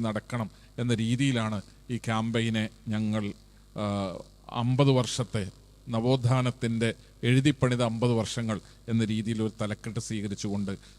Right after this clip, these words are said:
മുന്നോട്ട് പോകുന്നത്. പ്രിയപ്പെട്ട അതിഥികൾ, ഐ എസ് എമ്മിൻ്റെ ക്ഷണം സ്വീകരിച്ചുകൊണ്ട് ഈ ചെറിയ പ്രോഗ്രാമിൽ പ്രൗഢഗംഭീരമായ ഇത്തരത്തിലുള്ള ഒരു, ഒരു വിഷയം ചർച്ച ചെയ്യപ്പെടുന്ന ഒരു, ഒരു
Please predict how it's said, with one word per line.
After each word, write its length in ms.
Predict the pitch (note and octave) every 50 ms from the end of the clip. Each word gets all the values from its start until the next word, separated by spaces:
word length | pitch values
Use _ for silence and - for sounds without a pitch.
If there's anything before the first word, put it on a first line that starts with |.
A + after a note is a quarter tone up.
| - -
മുന്നോട്ട് 400 | - G2+ G#2 G#2 A2+ A#2 G#2+ B2
പോകുന്നത്. 460 | A#2 A#2 A2 A2 A2+ A2 A#2 A#2 B2 B2+ - - - -
പ്രിയപ്പെട്ട 460 | - A2 A2+ A2+ A2 G#2 A2+ G2+ - A2+ A2 - - - - - - -
അതിഥികൾ, 500 | A#2 G2+ A#2 A#2+ A#2+ C3+ B2+ A2+ A2+ F#2+ F2+ - - - B2+
ഐ 60 | A#2 A2+
എസ് 140 | A#2+ A2+ - B2+
എമ്മിൻ്റെ 220 | A2+ A2 A2 G#2+
ക്ഷണം 320 | - - - A2+ B2 C3+ B2+ -
സ്വീകരിച്ചുകൊണ്ട് 680 | - A#2+ A2 A2+ G#2 G#2 - A2+ G#2+ G#2+ G#2+ G#2+ G2 G2 F#2+ - - - - - - - - -
ഈ 100 | - A#2+ A#2+ - -
ചെറിയ 240 | A#2+ A2 B2+ B2+ B2+ - -
പ്രോഗ്രാമിൽ 600 | A#2 A2 A2 A2 G#2 A#2 A#2+ A#2+ A#2 A2+ A2 G#2 G2+ - - -
പ്രൗഢഗംഭീരമായ 1120 | A2 A2 A2 A2+ A#2 A#2+ A2 A2+ A2+ A2+ G#2 A#2 A#2+ B2 A#2+ A#2+ A#2+ A2 G#2+ A2 G#2 G#2 G#2+ G2+ - - - - - - A2
ഇത്തരത്തിലുള്ള 640 | - - A#2+ A#2 A#2 - - A#2 G#2 A2 A2 G#2+ G#2+ A2 A2 -
ഒരു, 160 | - A2 G#2+ A2 G#2+
ഒരു 100 | G#2 G#2+ G#2+ G2+
വിഷയം 320 | G2 - - C3+ C3+ C3+ C3+ -
ചർച്ച 260 | A#2+ A#2 G#2 - - C#3+ B2+ -
ചെയ്യപ്പെടുന്ന 500 | A#2+ A#2 A2 G2+ - A2 G#2+ G#2 A2 G#2+ G2 - - - - - - -
ഒരു, 180 | A#2 A2+ A2+ G#2+ G#2+
ഒരു 140 | A2 G#2+